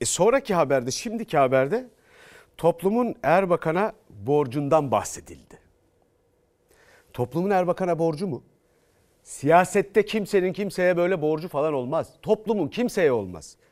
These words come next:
"Millete hizmet etmeye geldik." diyorlar ya. E, ne borcuymuş ya? Siyaset öyle vefayla falan ilgili bir şey değildir.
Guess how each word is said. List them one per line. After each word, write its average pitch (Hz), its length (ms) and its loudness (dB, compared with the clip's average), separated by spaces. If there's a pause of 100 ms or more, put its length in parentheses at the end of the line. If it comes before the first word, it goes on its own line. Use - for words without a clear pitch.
(420)
"Millete 226 520 6
hizmet 208 440 0
etmeye 180 400 0
geldik." 165 720 -2 (280)
diyorlar 233 420 6
ya. 107 180 -4 (1200)
E, 247 300 4
ne 302 220 0
borcuymuş 170 600 0
ya? - 100 -18 (720)
Siyaset 185 500 0 (100)
öyle 175 300 -2
vefayla 180 460 0
falan 170 220 -2
ilgili 147 320 -8
bir 143 40 -14
şey 147 220 -10
değildir. 120 480 -6